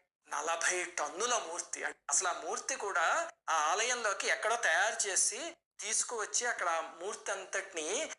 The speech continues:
నిర్మిస్తూ ఉంటే ప్రజలు అసలు ఆ పాదాలు అవి తాకి పొంగిపోయారు.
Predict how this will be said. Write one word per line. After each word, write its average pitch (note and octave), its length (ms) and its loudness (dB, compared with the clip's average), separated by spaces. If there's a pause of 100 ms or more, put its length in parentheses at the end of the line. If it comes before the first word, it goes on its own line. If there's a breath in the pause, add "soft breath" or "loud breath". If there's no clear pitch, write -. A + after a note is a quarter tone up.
(140)
నిర్మిస్తూ G3+ 600 0
ఉంటే G3 300 -6
ప్రజలు G#3+ 480 -2
అసలు G#3+ 260 2
ఆ D#3+ 40 0
పాదాలు F3+ 580 0
అవి G3 180 -2
తాకి F#3 340 0
పొంగిపోయారు. B3 760 0